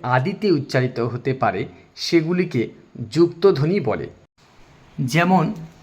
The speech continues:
স্তবক শব্দের দন্তেস্ব ত যুক্তধ্বনি, প্রণাম শব্দের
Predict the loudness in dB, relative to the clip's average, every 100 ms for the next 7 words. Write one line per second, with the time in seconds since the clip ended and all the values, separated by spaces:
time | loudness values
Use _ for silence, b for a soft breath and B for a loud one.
0 | -20 0 4 6 4 2 2 2 4 0
1 | -2 -12 -2 0 0 -2 -6 -2 -4 0
2 | 0 0 -4 -18 -20 -12 -6 -6 0 0
3 | 0 -2 -6 -16 -20 -20 -6 0 4 4
4 | 4 0 0 -2